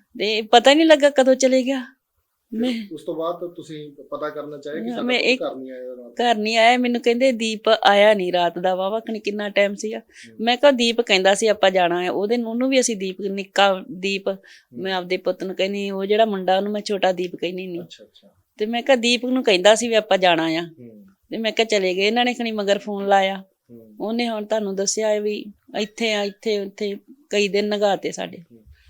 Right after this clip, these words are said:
Speaker 2: ਬਾਪੂ ਜੀ, ਲਾਸਟ ਸਵਾਲ, ਜਾਸੂਸੀ ਦਾ ਜ਼ਿਕਰ ਹੁੰਦਾ, ਕਹਿੰਦੇ ਪਾਕਿਸਤਾਨ ਦੇ ਲਈ ਜਾਸੂਸੀ, ਪਿਛਲੇ ਸਮੇਂ ਦੇ ਵਿੱਚ ਬਹੁਤ ਸਾਰੇ ਨੌਜਵਾਨ ਮੁੰਡੇ ਕੁੜੀਆਂ ਫੜੇ ਗਏ ਜੋ ਪਾਕਿਸਤਾਨ ਦੇ ਵਿੱਚ ਗਏ ਹੋਏ ਸੀ, ਇਲਜ਼ਾਮ ਲੱਗੇ ਕਿ ਜਾਸੂਸੀ ਕਰਦੇ ਨੇ, ਕਿਤੇ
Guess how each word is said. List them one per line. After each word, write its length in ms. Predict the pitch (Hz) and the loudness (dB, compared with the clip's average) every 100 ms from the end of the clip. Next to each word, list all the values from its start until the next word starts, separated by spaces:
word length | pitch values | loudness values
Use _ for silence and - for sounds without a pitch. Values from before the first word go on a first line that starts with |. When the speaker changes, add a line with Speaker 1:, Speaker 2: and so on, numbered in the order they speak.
| - | -4
Speaker 2:
ਬਾਪੂ 180 | 120 185 | 0 6
ਜੀ, 40 | |
ਲਾਸਟ 220 | 143 135 | 6 6
ਸਵਾਲ, 360 | 147 143 156 - _ - - | 4 4 4 -2 _ -20 -2
ਜਾਸੂਸੀ 480 | 156 156 - 151 - | 6 8 6 2 6
ਦਾ 120 | 165 | 8
ਜ਼ਿਕਰ 280 | 151 143 143 | 8 6 2
ਹੁੰਦਾ, 300 | 123 117 120 | -2 0 0
ਕਹਿੰਦੇ 200 | 131 147 | 0 -2
ਪਾਕਿਸਤਾਨ 640 | - 147 135 151 - 147 143 | 6 6 6 2 4 4 4
ਦੇ 100 | 143 | 2
ਲਈ 160 | 143 | 2
ਜਾਸੂਸੀ, 540 | 135 131 - 131 - 131 | 2 0 0 -6 -4 -4
ਪਿਛਲੇ 440 | 143 - 143 139 139 - - - | 0 2 4 2 0 -16 -18 -4
ਸਮੇਂ 280 | - 165 165 | 6 10 10
ਦੇ 60 | 160 | 8
ਵਿੱਚ 180 | 160 | 4
ਬਹੁਤ 200 | 165 175 | 6 8
ਸਾਰੇ 200 | - 170 | 8 6
ਨੌਜਵਾਨ 380 | 156 139 135 143 | 6 6 6 4
ਮੁੰਡੇ 280 | 143 127 135 | 4 4 2
ਕੁੜੀਆਂ 360 | 135 131 135 139 | 2 0 0 -2
ਫੜੇ 300 | - 139 143 | 4 4 6
ਗਏ 140 | 156 | 4
ਜੋ 120 | 165 | 2
ਪਾਕਿਸਤਾਨ 540 | 165 156 151 156 165 151 | 6 6 6 2 2 4
ਦੇ 60 | |
ਵਿੱਚ 200 | 147 143 | 2 0
ਗਏ 200 | 139 131 | 0 0
ਹੋਏ 160 | 123 135 | 0 -2
ਸੀ, 160 | 156 175 - - - 170 | -2 -6 -8 -20 0 4
ਇਲਜ਼ਾਮ 340 | 147 156 180 | 10 10 10
ਲੱਗੇ 240 | 190 185 | 8 6
ਕਿ 120 | 196 233 | 4 4
ਜਾਸੂਸੀ 520 | 160 151 156 - 185 | 4 4 2 0 4
ਕਰਦੇ 280 | 143 117 120 | 2 2 -2
ਨੇ, 100 | 113 | -4
ਕਿਤੇ 300 | 185 220 | 6 6